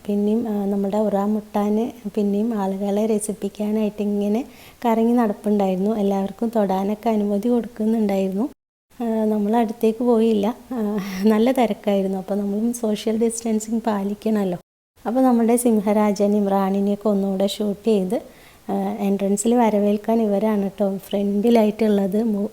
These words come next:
നമുക്ക് പുറത്ത് നിന്നാൽ തന്നെ ഇവരെ കാണാൻ കഴിയുന്നതാണ്. അപ്പോൾ, ആ, ഇവരെ ഒന്ന് ചെറുതായി ഷൂട്ട് ചെയ്തതിന് ശേഷം നമ്മൾ തിരിച്ച് വരുമ്പോൾ പച്ചക്കിളി തത്തമ്മ കൂട്ടിലേക്കൊന്ന് എത്തി നോക്കി. അപ്പോൾ അവിടെ കുറേ, ആ, രാവിലെ പോ-,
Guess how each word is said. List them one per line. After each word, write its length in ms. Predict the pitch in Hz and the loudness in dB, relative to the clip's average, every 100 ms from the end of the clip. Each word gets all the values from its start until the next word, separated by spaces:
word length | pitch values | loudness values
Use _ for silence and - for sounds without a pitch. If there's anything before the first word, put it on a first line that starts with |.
| - | -4
നമുക്ക് 260 | 208 202 226 | -2 -2 -2
പുറത്ത് 560 | 226 202 196 - 240 | 0 -2 -2 0 0
നിന്നാൽ 340 | 226 214 208 226 | 2 0 0 0
തന്നെ 260 | 208 208 | 0 0
ഇവരെ 320 | 294 226 208 220 | 0 0 -2 -2
കാണാൻ 380 | 226 202 190 202 | 0 0 0 0
കഴിയുന്നതാണ്. 640 | 214 196 190 202 202 190 262 - _ _ _ _ _ _ _ 185 | 0 0 0 0 -2 -2 -6 -10 _ _ _ _ _ _ _ -10
അപ്പോൾ, 400 | 208 233 233 233 | -6 -2 0 0
ആ, 260 | 208 208 202 | 0 2 2
ഇവരെ 300 | 202 214 254 | 2 2 4
ഒന്ന് 180 | 233 233 | 4 2
ചെറുതായി 440 | 233 220 208 214 | 2 2 2 2
ഷൂട്ട് 400 | 220 233 208 202 | 0 -2 -2 0
ചെയ്തതിന് 400 | 220 202 196 196 | 2 2 2 0
ശേഷം 500 | 196 196 185 - 262 - - - 208 | 0 -2 -4 -2 -4 -4 -14 -10 -2
നമ്മൾ 260 | 202 202 226 | 0 0 2
തിരിച്ച് 360 | 208 202 - 233 | 0 0 0 0
വരുമ്പോൾ 340 | 214 202 208 220 | 2 0 -2 -2
പച്ചക്കിളി 580 | 196 - 185 202 202 208 | -6 -4 -4 -2 -2 -2
തത്തമ്മ 420 | 208 - 196 208 | -4 -4 -2 0
കൂട്ടിലേക്കൊന്ന് 720 | 220 226 214 220 214 214 214 220 | 0 -2 -2 0 0 0 0 0
എത്തി 220 | 214 214 | 0 -2
നോക്കി. 340 | 208 202 196 | -2 -2 -2
അപ്പോൾ 240 | 233 202 240 | -4 -2 0
അവിടെ 200 | 240 269 | 2 2
കുറേ, 460 | 277 240 247 269 | 0 2 4 2
ആ, 200 | - 220 | 2 0
രാവിലെ 440 | 214 226 214 226 262 | 0 0 0 0 0
പോ-, 500 | 269 233 220 220 | 2 2 2 0